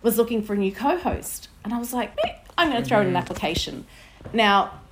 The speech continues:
Speaker 1: I never did. I s-, I said something to my brother-in-law, and my brother-in-law at the time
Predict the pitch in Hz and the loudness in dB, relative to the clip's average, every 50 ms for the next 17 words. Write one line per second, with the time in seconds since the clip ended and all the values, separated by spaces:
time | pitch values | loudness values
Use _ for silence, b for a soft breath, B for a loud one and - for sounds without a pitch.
0 | - - - 220 214 220 233 247 247 247 - 226 214 202 202 226 247 240 - 277 | -8 -2 0 0 2 2 2 2 0 0 -2 0 -2 0 2 2 2 2 0 0
1 | - 240 233 233 247 226 - - 254 262 240 247 240 220 202 202 208 208 208 214 | 0 0 0 0 0 -2 -2 -2 -2 -2 -4 -2 -2 -4 0 2 2 2 2 2
2 | 214 214 196 180 160 147 - - 202 196 - - 220 214 214 254 254 254 247 220 | 0 0 0 0 -2 -2 -2 -2 -2 -2 0 0 2 2 2 2 0 0 0 0
3 | 202 - - - 175 - - 247 233 214 190 175 170 175 | 0 -2 -4 -6 -10 -8 -4 -4 -2 0 0 0 -2 -4